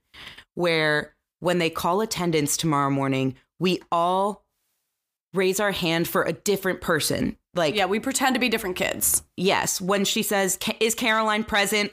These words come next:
Speaker 1: I'll say, "Present."
Speaker 2: I think there's
Speaker 1: And
Speaker 2: a chance this was partly my idea. It's, like, something I would have
Speaker 1: Okay.
Speaker 2: been into, but I
Speaker 1: Maybe.
Speaker 2: don't actually remember.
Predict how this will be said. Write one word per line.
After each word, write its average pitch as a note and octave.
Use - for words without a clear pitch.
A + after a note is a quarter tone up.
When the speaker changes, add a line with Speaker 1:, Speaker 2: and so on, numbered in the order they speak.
Speaker 1:
I'll F3+
say, E3+
"Present." A#2+
Speaker 2:
I C4+
think F#4
there's D4+
Speaker 1:
And B3+
Speaker 2:
a -
chance A#3+
this A#3
was A#3+
partly G#3
my F3
idea. E3
It's, -
like, A#3
something A3
I F#3
would -
have A3
Speaker 1:
Okay. F#3
Speaker 2:
been D#3
into, E3+
but A3+
I A#3+
Speaker 1:
Maybe. D#3+
Speaker 2:
don't B3
actually G#3+
remember. E3